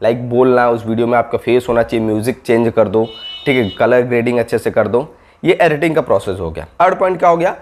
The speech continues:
थर्ड पॉइंट गाइस हमारा ये हो गया कि जब भी आप वीडियोज़ को अपलोड करते हो तो अपलोड ए शॉर्ट से नहीं करना है, अपलोड ए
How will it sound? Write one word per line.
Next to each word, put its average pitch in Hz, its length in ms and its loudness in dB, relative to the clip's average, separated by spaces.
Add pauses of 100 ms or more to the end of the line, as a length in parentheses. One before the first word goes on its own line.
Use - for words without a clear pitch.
(340)
थर्ड 196 140 2
पॉइंट 202 160 0
गाइस 196 140 2
हमारा 180 240 2
ये 170 120 2
हो 156 100 4
गया 143 100 2
कि 156 120 -4
जब 143 160 0
भी 165 80 0
आप 156 200 0
वीडियोज़ 139 300 -2
को - 60 -4
अपलोड 135 540 2
करते 107 300 0
हो 123 260 -2
तो 160 60 2
अपलोड 156 720 0 (260)
ए 143 160 0 (100)
शॉर्ट 120 640 2
से - 280 -4
नहीं 113 220 -4
करना 85 280 -6
है, 76 120 -16 (100)
अपलोड 127 440 2
ए 165 240 -2